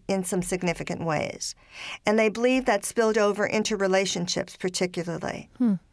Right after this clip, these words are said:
Speaker 2: And how?
Speaker 1: That it changed their marriages. A lot of testimonies about changed marriages.
Speaker 2: What's the line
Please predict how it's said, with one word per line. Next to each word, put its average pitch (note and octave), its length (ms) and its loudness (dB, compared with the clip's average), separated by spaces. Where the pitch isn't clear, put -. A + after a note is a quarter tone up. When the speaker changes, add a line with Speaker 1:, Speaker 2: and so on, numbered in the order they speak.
Speaker 2:
And A3 140 4
how? G#3 260 4
Speaker 1:
That G3+ 140 6
it E3+ 140 0
changed A#3 420 2
their G#3+ 160 4
marriages. F#3+ 720 4
A F3 60 2
lot G#3+ 480 2
of - 80 -6
testimonies F#3 720 -2
about F3+ 320 -2
changed F3 420 0
marriages. - 760 -4
Speaker 2:
What's A3 640 -2
the C4+ 120 2
line G#3+ 680 2